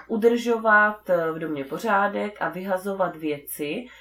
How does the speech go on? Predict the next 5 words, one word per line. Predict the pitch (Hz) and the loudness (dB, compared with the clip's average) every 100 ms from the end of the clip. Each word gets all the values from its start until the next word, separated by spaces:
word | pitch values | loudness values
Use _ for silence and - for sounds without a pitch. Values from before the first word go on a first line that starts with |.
| - - | -16 -4
které | 202 196 | 2 2
už | 202 | 0
třeba | - - 185 | -6 -4 0
nejsou | 180 185 190 220 196 | 0 0 -2 -2 -2
potřebné, | 160 156 - 156 151 147 139 135 160 | -4 -8 -6 -6 -4 -4 -2 -2 -4